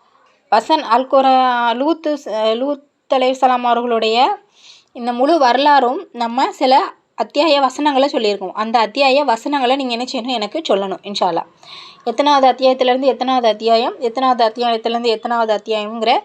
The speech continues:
முழு, அதாவது எனக்கு வந்து அந்த எழுத்துக்கள் வேண்டாம்,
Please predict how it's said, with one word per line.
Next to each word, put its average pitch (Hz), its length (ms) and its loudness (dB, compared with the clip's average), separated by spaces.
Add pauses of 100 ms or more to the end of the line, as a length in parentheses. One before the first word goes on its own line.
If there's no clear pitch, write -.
(440)
முழு, 302 480 2
அதாவது 285 520 2
எனக்கு 254 320 0
வந்து 311 220 2
அந்த 247 440 4 (260)
எழுத்துக்கள் 294 520 2
வேண்டாம், 226 480 0